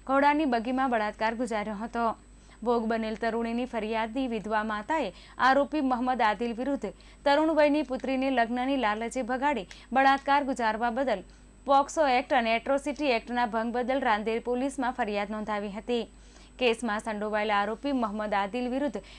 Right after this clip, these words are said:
બંને કેસ પર આજે અંતિમ સુનાવણી હાથ ધરી હતી, જેમાં કોર્ટે આરોપી વિરુદ્ધ આક્ષેપિત ગુનાને નિશંકપણે સાબિત કરતા બંને કેસમાં આરોપીને દોષી ઠેરવ્યો અને ભોગ બનનાર તરુણી પર બળાત્કાર ગુજારવાના કેસમાં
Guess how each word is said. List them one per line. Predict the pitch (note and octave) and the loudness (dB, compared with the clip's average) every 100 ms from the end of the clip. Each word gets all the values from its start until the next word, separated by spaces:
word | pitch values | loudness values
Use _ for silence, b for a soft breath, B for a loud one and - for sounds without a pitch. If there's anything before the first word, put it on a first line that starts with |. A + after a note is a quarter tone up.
| B | B
બંને | B3 C#4+ D#4 | 2 4 2
કેસ | D#4+ C#4 C4+ - | 0 0 0 0
પર | D4 B3 | 2 2
આજે | G#3+ A#3 | 2 -2
અંતિમ | A#3 A#3+ B3+ | -2 -2 -4
સુનાવણી | B3+ B3 A#3 A#3+ C4 | -2 -4 -2 0 -2
હાથ | A3+ F#3+ G3+ | -2 -4 -4
ધરી | A3 A#3 | -6 -4
હતી, | D4 D4 - B B B | -4 -4 -6 B B B
જેમાં | A#3+ B3+ C4 C4 | 0 2 2 2
કોર્ટે | C4 C4+ C4+ - - - - | 0 2 -4 -4 -20 -20 -2
આરોપી | A#3+ C#4 D#4 E4+ C#4 | 4 6 6 2 0
વિરુદ્ધ | C4+ C#4 A#3+ | 0 2 2
આક્ષેપિત | A#3 - A#3+ C#4 B3 | 2 -2 -2 -4 -2
ગુનાને | A#3+ A#3+ A#3+ C4+ | 0 0 0 0
નિશંકપણે | B3 A#3 A#3+ B3 C4 C4 C4+ | 0 -2 -4 -6 -2 -2 -2
સાબિત | B3+ G3+ G#3 - | -2 -2 -2 -4
કરતા | B3 B3 A#3+ C4 B B | -6 0 -2 -2 B B
બંને | A#3+ C#4+ D#4+ F4 | 2 2 2 0
કેસમાં | C#4+ C#4 D4+ C#4 | 0 0 0 0
આરોપીને | A3 A#3+ A#3+ A#3 C4 | 2 0 -2 -4 0
દોષી | A#3+ A#3 G#3 | 0 -2 -8
ઠેરવ્યો | G#3+ G#3+ G#3 G#3 A3+ G#3 - - B B | -6 -4 -2 0 0 -2 -8 -20 B B
અને | G#3 A3 | -4 -2
ભોગ | G#3 A#3+ G3+ | 0 -2 0
બનનાર | A3+ A3 A3 A3+ | -2 -2 -4 -2
તરુણી | G#3+ A3+ A#3+ | -2 -2 -4
પર | B3+ | -4
બળાત્કાર | A#3+ G#3+ G#3 - A3+ A#3+ | 0 0 0 2 2 2
ગુજારવાના | A#3 A3+ G#3 G#3+ G#3+ G#3+ G#3 | -2 -2 -2 -2 -4 -6 -6
કેસમાં | G#3+ A3 D4+ - | -6 -2 -4 -4